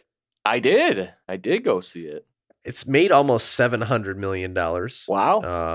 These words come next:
Speaker 2: Um, so it's, it's doing fairly well. Um,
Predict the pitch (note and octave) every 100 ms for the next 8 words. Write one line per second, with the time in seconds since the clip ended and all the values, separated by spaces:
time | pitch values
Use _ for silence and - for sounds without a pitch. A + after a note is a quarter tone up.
0 | F2 F2+ F#2+ _ _ - G2+ G2+ G2+ G2+
1 | - B2 - A2+ A2+ A#2 A2 - G#2+ G#2+
2 | G2 G2 F2+ G2+ - _ _ _ - G2+
3 | G2+ G2 F#2+ G2